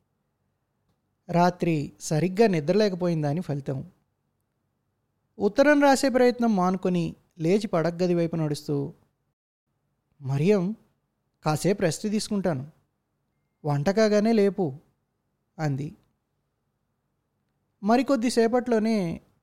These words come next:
కాలియా ఇంట్లోకొచ్చాడు, కావడితో సామాన్లు మోసుకొచ్చిన కూలీని వెంటబెట్టుకుని. కూలీ అతను మంచినీళ్లు దాగి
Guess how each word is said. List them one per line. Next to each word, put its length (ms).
కాలియా 380
ఇంట్లోకొచ్చాడు, 760
కావడితో 760
సామాన్లు 500
మోసుకొచ్చిన 500
కూలీని 480
వెంటబెట్టుకుని. 680
కూలీ 320
అతను 540
మంచినీళ్లు 540
దాగి 420